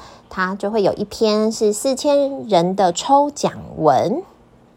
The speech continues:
那，那个四千人的抽奖文里面，你只要在下面就是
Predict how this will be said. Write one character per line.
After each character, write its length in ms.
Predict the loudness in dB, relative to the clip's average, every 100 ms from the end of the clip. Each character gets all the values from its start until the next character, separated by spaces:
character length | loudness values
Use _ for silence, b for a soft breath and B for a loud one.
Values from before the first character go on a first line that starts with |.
| _ _ _ _ _ _ -20 B B B
那， 140 | 0
那 140 | 2 2
个 240 | 2 2
四 120 | 0
千 160 | -2 0
人 160 | 0 0
的 40 |
抽 160 | -2 -2
奖 200 | -2 0
文 120 | 0
里 80 | 0
面， 160 | 0
你 80 | 2
只 80 | 2
要 140 | 0
在 140 | 0 -2
下 240 | -2 -2
面 200 | 0 0
就 140 | -2 -4
是 260 | -2 -4